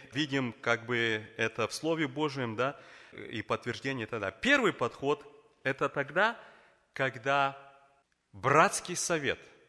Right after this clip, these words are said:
занимается избранием. Если церковь побольше, то там как бы сам братский совет, если поменьше, то просят братьев вот так вот со стороны, да, чтобы приезжали, принимали участие.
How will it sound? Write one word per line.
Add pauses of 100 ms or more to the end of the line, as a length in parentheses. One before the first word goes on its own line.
(720)
занимается
избранием.
Если
церковь
побольше,
то
там
как
бы
сам
братский
совет,
если
поменьше,
то
просят
братьев
вот
так
вот
со
стороны,
да,
чтобы
приезжали,
принимали
участие.